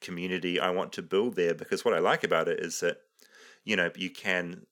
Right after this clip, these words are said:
write in the comments, and I'm finding some of the discussion in there, like, I'm learning things, and I really, selfishly, I really like that because it's, you know, it's like, "Oh, great, I'm, I'm getting something from this, um, that en-, enriches my life as well," which is, which is fucking rad.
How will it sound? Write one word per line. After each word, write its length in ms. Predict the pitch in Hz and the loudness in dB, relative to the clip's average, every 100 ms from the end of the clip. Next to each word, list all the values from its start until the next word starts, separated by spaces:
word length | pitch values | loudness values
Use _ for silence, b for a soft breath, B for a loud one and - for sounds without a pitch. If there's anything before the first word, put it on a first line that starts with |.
| _ | _
write 340 | 85 87 92 - | -6 2 2 2
in 80 | 85 | -4
the 60 | |
comments, 520 | - 85 78 87 - | -6 -4 -4 -4 -6
and 80 | 95 | -4
I'm 120 | 98 | -4
finding 300 | 95 113 110 | 2 0 0
some 200 | 107 110 | -4 -4
of 80 | 101 | -2
the 80 | 98 | -4
discussion 560 | 98 - 98 104 - 101 | -4 -4 -2 -2 -4 -4
in 160 | 90 | -2
there, 420 | 92 127 131 85 - | 2 4 4 2 2
like, 160 | 92 - | 0 2
I'm 260 | 90 113 | 2 2
learning 360 | 92 82 78 78 | 0 -2 -4 -8
things, 480 | 82 80 82 - - | -6 -6 -8 -10 -8
and 80 | 85 | -4
I 100 | 85 | -2
really, 640 | 87 92 92 87 85 80 B B B B B - | 0 2 2 2 0 -4 B B B B B -4
selfishly, 540 | - 113 - - 87 | 2 2 2 0 2
I 40 | 80 | 4
really 260 | 87 85 | 4 6
like 240 | 87 139 82 | 4 4 2
that 200 | 80 - | 0 -2
because 300 | 80 85 87 | -10 -6 -6
it's, 260 | 76 - | -6 -6
you 60 | - | -6
know, 80 | 76 | -6
it's 140 | - | -2
like, 100 | - | -2
"Oh, 100 | - | -2
great, 280 | - 156 101 - | 0 0 0 0
I'm, 120 | 104 | 0
I'm 260 | 90 95 101 | 0 0 -2
getting 240 | 82 82 | -4 -6
something 300 | - 65 82 | -6 -6 -8
from 180 | 82 80 | -8 -4
this, 420 | 82 - - - - | -4 0 -2 -4 -8
um, 440 | 85 80 80 80 - | -6 -4 -6 -12 -4
that 160 | 78 - | -2 -2
en-, 400 | 87 - 85 82 | -8 -10 -12 -10
enriches 520 | - 82 85 - 85 | -8 -4 -2 -2 -6
my 180 | 82 85 | -2 0
life 320 | 82 80 80 | 2 0 0
as 100 | 82 | -4
well," 280 | 80 98 76 | 0 0 2
which 240 | 78 - 82 | -2 -4 -6
is, 280 | 78 - - _ - | -6 -10 -12 _ -20
which 220 | 90 - | -12 -10
is 80 | 87 | -10
fucking 540 | - 90 87 85 82 | -8 -6 -6 -8 -12
rad. 520 | - 80 120 - - | -6 -2 -2 -2 -6